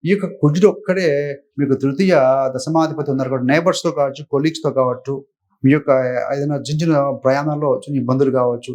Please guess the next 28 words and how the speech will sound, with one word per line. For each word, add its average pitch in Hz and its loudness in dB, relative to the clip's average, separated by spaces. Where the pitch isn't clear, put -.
ఇలాంటి 156 0
కొంచెం 135 -4
జరిగే 123 0
అవకాశం 120 -4
ఉంది. 127 -10
కొంతమంది 180 0
విలువైన 165 0
ఏదైనా 156 -4
ఎలక్ట్రానిక్ 156 -4
గ్యాడ్జెట్స్, 139 -2
మొబైల్ 127 -2
కావచ్చు, 120 -4
ల్యాప్‌టాప్ 117 0
కావచ్చు, 113 -6
ఏదైనా 156 -2
గ్యాడ్జెట్స్ 131 0
కూడా 151 -8
కింద 135 -4
జారించుకునే 127 0
అవకాశం 113 -2
అయితే 127 -10
కనబడుతూ 113 -6
ఉంది. - -8
So 202 8
వీటికి 170 2
ఏంటంటే 147 -4
కుజుడికి 170 0
సంబంధించిన 131 -4